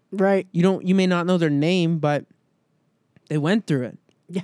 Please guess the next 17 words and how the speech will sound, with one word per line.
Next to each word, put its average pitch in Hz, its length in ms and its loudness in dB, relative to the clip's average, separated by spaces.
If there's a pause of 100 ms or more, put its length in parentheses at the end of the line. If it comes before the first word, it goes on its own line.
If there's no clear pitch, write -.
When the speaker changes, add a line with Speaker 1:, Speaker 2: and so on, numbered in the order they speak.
(500)
Speaker 2:
And 151 160 -4
maybe 175 220 0
more 170 280 0
kids 180 340 -6
than, 165 280 -2
than 160 160 -2
we 147 100 0
thought. 180 300 -2
I 143 40 -2
mean, 160 200 0
look 220 160 2
at 240 120 -4
the, 147 300 2
the 151 160 -2
rate 170 300 0
of 139 120 0
suicide. 135 880 -6